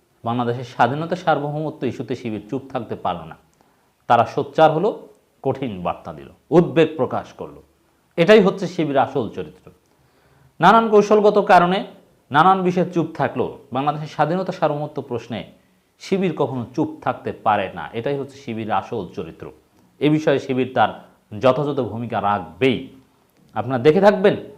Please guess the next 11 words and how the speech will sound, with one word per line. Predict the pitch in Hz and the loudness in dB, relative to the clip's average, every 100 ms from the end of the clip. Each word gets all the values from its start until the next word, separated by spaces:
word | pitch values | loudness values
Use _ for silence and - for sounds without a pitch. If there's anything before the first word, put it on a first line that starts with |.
| _ _ _ _ - | _ _ _ _ -6
শিবির | 156 156 147 - | -2 0 0 0
তাদের | 131 127 - | 0 0 -4
প্রতিষ্ঠা | 147 147 151 | -6 -4 -2
বার্ষিকী | 135 123 131 127 | 0 0 -2 -4
কেন্দ্র | 120 117 113 | -4 -4 -4
করে, | 107 95 85 - _ _ _ _ _ _ - | -2 -2 -4 -10 _ _ _ _ _ _ -6
আহ, | 98 98 120 | 0 2 4
এবং | 127 127 120 107 - _ _ _ - - _ _ _ _ _ _ _ _ _ - | 4 4 0 -8 -16 _ _ _ -20 -20 _ _ _ _ _ _ _ _ _ -10
দেশের | 123 117 139 110 - | -4 0 0 0 -8
বিজয় | 131 139 151 139 | -6 2 6 6
দিবস, | 120 120 101 - | 6 6 4 0